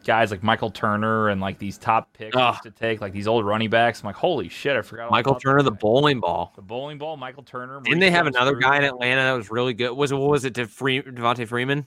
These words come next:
Speaker 1: Devontae Freeman, but they had, uh, uh, Michael Turner was in Atlanta. That's where he
Speaker 2: Yeah, no,
Speaker 1: was.
Speaker 2: they had, like, two. They had, like, two, like, really good fantasy
Speaker 1: It was
Speaker 2: guys.
Speaker 1: probably Devontae A-, or Devontae Freeman.
Speaker 2: And then it was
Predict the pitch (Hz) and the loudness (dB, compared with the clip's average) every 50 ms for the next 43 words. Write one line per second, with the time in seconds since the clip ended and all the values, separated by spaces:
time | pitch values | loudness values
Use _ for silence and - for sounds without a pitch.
0 | _ - 120 123 143 160 160 - 180 151 - - 170 165 160 165 165 160 139 143 | _ -10 -6 -2 -2 -2 -2 -4 -6 -6 -6 -6 -6 -6 -4 -4 -6 -6 -8 -8
1 | 127 147 139 135 127 135 135 135 135 131 123 123 120 113 110 107 104 98 - - | -6 -6 -6 -6 -4 -4 -4 -2 -2 -4 -4 -2 -2 -2 -2 -2 -4 -4 -6 -8
2 | _ _ _ _ _ _ _ _ _ _ _ - 127 139 170 240 262 302 180 170 | _ _ _ _ _ _ _ _ _ _ _ -8 -6 -4 -4 -4 -4 -6 -6 -6
3 | 190 220 240 214 170 135 151 156 151 135 170 220 214 127 92 92 - _ _ _ | -6 -6 -4 -6 -6 -6 -6 -8 -8 -8 -8 -8 -8 -8 -10 -14 -18 _ _ _
4 | _ _ _ - - 185 180 170 - - 160 170 185 190 156 147 147 160 180 202 | _ _ _ -20 -10 0 2 4 4 6 6 4 4 2 2 2 2 2 2 0
5 | 202 185 143 - - - - 175 220 208 110 78 - 104 123 160 170 175 143 - | 0 0 -2 -2 -2 0 2 4 4 4 2 0 -2 0 0 2 2 2 0 -2
6 | - - 170 160 151 135 120 110 110 104 104 123 127 127 117 117 110 - - 107 | -4 -2 0 0 0 0 -2 -4 -4 -4 -2 -2 -2 -2 -2 -4 -4 -4 -4 -4
7 | 104 107 107 - - - - - - - 82 - 160 156 170 185 180 147 127 127 | -4 -4 -4 -6 -8 -8 -8 -8 -8 -8 -4 0 0 0 2 0 -2 -4 -2 -2
8 | 135 127 123 - 131 113 107 104 104 110 78 110 107 101 101 101 101 113 113 104 | -2 -2 -2 -2 -2 0 0 0 0 -2 -2 -2 -2 -2 -2 -2 -4 -4 -4 -4
9 | - 117 104 98 92 90 90 - - 113 110 101 98 95 95 95 101 98 - _ | -6 -6 -6 -4 -6 -8 -10 -10 -8 -6 -4 -4 -4 -4 -6 -6 -8 -10 -14 _
10 | _ _ _ _ _ _ - 107 110 113 117 117 117 117 | _ _ _ _ _ _ -8 -4 0 0 0 0 0 -2